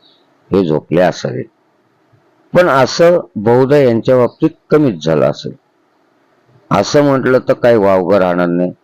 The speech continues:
की साहेबांनी दिलेला कोठा आणि स्वतःचा कोठा जास्त प्रमाणामध्ये जमा झाल्यामुळे आता आपण निवांत आहोत म्हणून हे झोपले असावे. बरं, विशेष असं आहे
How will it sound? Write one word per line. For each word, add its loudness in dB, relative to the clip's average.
की 0
साहेबांनी 0
दिलेला 2
कोठा -4
आणि -2
स्वतःचा 0
कोठा -4
जास्त -4
प्रमाणामध्ये 0
जमा 2
झाल्यामुळे 0
आता 0
आपण 0
निवांत -2
आहोत -2
म्हणून 0
हे 2
झोपले -2
असावे. -6
बरं, -2
विशेष 0
असं 2
आहे 0